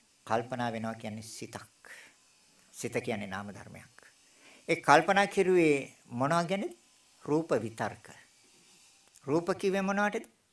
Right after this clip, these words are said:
හතර මහා ධාතුන්ට දැන් මොකද වෙලා තියෙන්නේ කියලා නෙමෙයි කල්පනා කරන්නේ. මගේ බඩේ රිදිලක් එනවා, පපුවේ රිදිලක් එනවා. දැන්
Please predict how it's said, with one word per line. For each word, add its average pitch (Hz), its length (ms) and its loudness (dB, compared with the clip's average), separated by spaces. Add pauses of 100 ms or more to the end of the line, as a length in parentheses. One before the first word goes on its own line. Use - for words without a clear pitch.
(920)
හතර 143 260 -2
මහා 165 200 -2
ධාතුන්ට 165 460 0
දැන් 120 200 0
මොකද 117 260 -2
වෙලා 120 280 2
තියෙන්නේ 120 340 -6
කියලා 110 280 -4
නෙමෙයි 113 280 -4
කල්පනා 143 480 0
කරන්නේ. 226 360 4 (680)
මගේ 104 240 -8
බඩේ 101 400 -6
රිදිලක් 107 540 -12
එනවා, 110 280 -6 (160)
පපුවේ 117 380 2
රිදිලක් 107 540 -6
එනවා. 113 280 -4 (580)
දැන් 98 400 -8